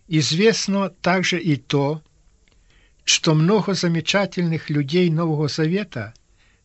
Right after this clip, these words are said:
были в оппозиции к апокрифическим книгам. Имена некоторых из них: Афанасий, отец церкви, Кирилл Иерусалимский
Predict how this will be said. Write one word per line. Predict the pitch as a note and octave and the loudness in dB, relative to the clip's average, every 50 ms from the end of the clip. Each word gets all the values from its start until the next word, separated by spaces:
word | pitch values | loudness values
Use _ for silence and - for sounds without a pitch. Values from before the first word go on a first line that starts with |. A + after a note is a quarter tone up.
| _ - | _ -8
были | A#2 A2+ D3+ F3 F3+ F3+ F3+ F3 | -2 2 4 4 4 4 2 2
в | E3 E3+ | 0 0
оппозиции | E3 E3 - F3+ F3 D#3+ F3 A3 G#3+ - - - D#3+ C3 A2+ G#2+ G2+ - _ _ _ _ _ - | -2 0 0 -2 0 0 0 -2 -4 -4 -6 -6 -6 -4 -6 -6 -8 -14 _ _ _ _ _ -8
к | - D3+ | -4 -4
апокрифическим | C#3+ C#3+ - - C#3 - - C3+ B2+ - - F3+ F3 - D#3 - - - E3 D3+ | -4 -4 -4 -8 -8 -6 -6 -8 -8 -6 -6 -6 -6 -6 -8 -10 -8 -6 -6 -6
книгам. | - - D#3 C#3+ B2 A2 G2+ G#2 G2+ G2 F#2+ - _ _ _ _ _ _ _ _ _ _ _ _ _ _ - | -6 -6 -6 -6 -6 -6 -8 -10 -12 -14 -18 -20 _ _ _ _ _ _ _ _ _ _ _ _ _ _ -4
Имена | D3 D3+ E3 F3+ F#3+ G#3 G3+ G3+ | -2 0 2 2 2 2 0 0
некоторых | F#3+ F#3+ F#3 F3+ - F3 F3 - D#3+ D#3+ - - | 0 0 0 -2 -4 -6 -6 -4 -6 -6 -4 -4
из | D#3+ C#3+ A#2+ - D3+ | -6 -6 -6 -6 -6
них: | C#3 B2 A2 G2 - _ _ _ _ _ _ _ _ _ _ _ | -6 -6 -6 -8 -12 _ _ _ _ _ _ _ _ _ _ _
Афанасий, | - C3+ A#2+ - F3+ F#3 F3+ D#3+ C#3 C#3 B2+ - - - D#3 D3+ C#3+ C#3 - _ _ _ _ _ _ | -10 -10 -6 -2 0 0 2 0 0 -2 -4 -6 -8 -8 -8 -8 -10 -10 -14 _ _ _ _ _ _
отец | - D3+ B2+ - - D#3 D3 - - | -10 -10 -8 -6 -4 -4 -4 -4 -4
церкви, | - D#3+ D3+ D3+ D3 - - D#3 C#3+ C#3 C3+ - _ _ _ _ _ _ _ _ - | -4 -2 -2 -2 -4 -8 -10 -10 -10 -12 -12 -16 _ _ _ _ _ _ _ _ -6
Кирилл | - - D3+ D#3+ F3 F#3 F#3 F3+ F3+ F3+ | 0 2 4 4 4 4 2 2 0 -2
Иерусалимский | - F3+ E3 D#3+ D#3 C#3 - - D3+ D3 D3+ D3+ D3+ D3 C#3 - - - - C#3+ C#3 C#3+ | -2 0 0 0 0 -2 -4 -6 -6 -4 -2 -2 -2 -4 -6 -8 -12 -10 -10 -10 -10 -10